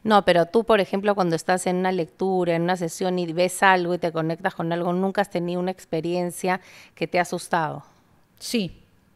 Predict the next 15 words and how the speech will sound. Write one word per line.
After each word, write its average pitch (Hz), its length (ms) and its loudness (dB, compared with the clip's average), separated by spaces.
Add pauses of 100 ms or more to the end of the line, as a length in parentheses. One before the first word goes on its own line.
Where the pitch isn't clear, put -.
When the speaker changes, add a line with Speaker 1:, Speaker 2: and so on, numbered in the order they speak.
(280)
Speaker 2:
Eh, 202 1200 -8
yo 262 200 4
sí, 285 180 -6
yo 247 400 0
con 226 240 0
los 202 200 0
años 233 240 0
me 233 100 -2
empecé 202 360 -6
a 214 60 4
dar 214 220 2
cuenta 220 320 -6
que 196 240 -6
fui 202 260 -8
medium 202 420 -4